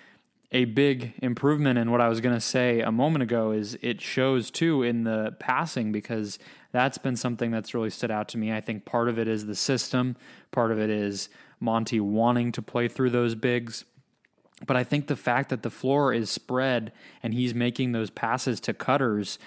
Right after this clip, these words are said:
he's out on the perimeter finding those cutters, uh, creating those handoff situations and,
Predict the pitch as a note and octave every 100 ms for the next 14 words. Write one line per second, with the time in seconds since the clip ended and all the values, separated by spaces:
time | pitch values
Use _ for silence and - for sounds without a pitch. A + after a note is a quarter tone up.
0 | - - - D#3 D3 C#3 C3+ B2+ - B2+
1 | C3 B2 A2 - A#2+ B2 B2+ B2 A#2 -
2 | - A#2 A#2 A2+ G#2+ - - - - G#2+
3 | G2 G2+ - - A#2+ B2 B2 A#2 A2 A#2
4 | A2+ A#2 A2+ - A2+ - A2+ A2 A2 A#2
5 | A2+ G#2+ G#2+ G2+ F#2+